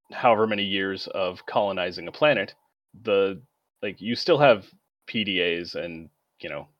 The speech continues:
electronic farming equipment and all that, but the rough tech level of everyday life is kinda similar to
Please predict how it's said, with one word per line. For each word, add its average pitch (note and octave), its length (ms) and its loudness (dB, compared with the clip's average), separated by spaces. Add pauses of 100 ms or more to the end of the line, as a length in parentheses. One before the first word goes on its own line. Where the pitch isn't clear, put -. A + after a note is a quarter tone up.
(420)
electronic G2 800 -2 (440)
farming G2 320 2
equipment E2+ 380 -4
and E2 80 -6
all C#2 140 -2
that, E2 240 -2 (420)
but A2 300 6 (460)
the A#2+ 120 0
rough B2 300 4
tech B2 280 0
level F#2+ 460 0
of G2 240 -2
everyday G2 400 0
life A2+ 520 2 (360)
is G2 640 -6 (240)
kinda A#2+ 320 -2
similar E3+ 420 2
to F3 640 0